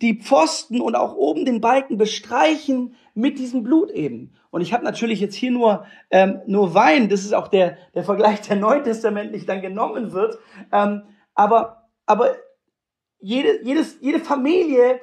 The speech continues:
hat, hat erstens wahrscheinlich mitbekommen, wie dieses Tier geschlachtet wurde und dann nicht nur,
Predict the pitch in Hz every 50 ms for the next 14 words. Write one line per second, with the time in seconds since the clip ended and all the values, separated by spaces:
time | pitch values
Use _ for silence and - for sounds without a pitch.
0 | - - - - 269 277 269 - - - - 262 - - 285 302 294 277 254 208
1 | 226 262 254 240 254 277 269 - 220 285 320 - - 214 208 - 254 247 233 247
2 | 226 233 226 202 202 196 - - 277 294 240 214 - - 277 330 330 - - 320
3 | - - - 247 220 214 214 226 269 - - - - - - - 226 247 240 247
4 | 262 262 285 339 349 294 254 - - - - - 220 262 294 285 - - 269 254
5 | 254 - - - - - _